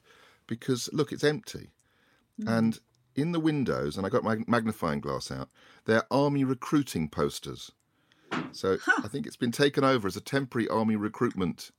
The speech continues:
Speaker 1: area. <coughs> And this, this gets better, because if you then look behind the yellow car, and this is quite hard to see on your, on, on your screen, it may, it may not be hard,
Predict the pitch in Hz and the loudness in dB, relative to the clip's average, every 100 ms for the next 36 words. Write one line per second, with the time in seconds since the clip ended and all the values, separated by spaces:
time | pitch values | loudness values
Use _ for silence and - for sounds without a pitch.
0 | _ _ - 90 65 57 - _ - - | _ _ -2 0 0 -4 -10 _ -20 -20
1 | _ - - - 110 113 - 123 - - | _ 0 0 0 0 0 -4 -4 -2 0
2 | 110 87 64 85 - 92 - 131 - 165 | 0 0 -6 -8 -4 -4 -4 -8 -2 0
3 | 139 135 - 117 - 151 151 135 120 123 | 2 2 -2 -6 -6 -4 -2 -2 0 2
4 | 113 98 - 101 67 58 - _ _ - | 2 0 0 0 0 -4 -10 _ _ -20
5 | _ _ - 117 147 131 160 131 107 95 | _ _ -2 0 0 -2 0 2 2 0
6 | 92 101 87 82 82 78 82 _ _ - | -2 2 2 2 0 0 -4 _ _ -10
7 | 76 78 80 76 73 69 _ _ - - | -8 -6 -6 -4 -4 -8 _ _ -10 -2
8 | 80 71 120 131 - - 82 - - | 0 0 -4 -4 -6 -6 -6 -6 -14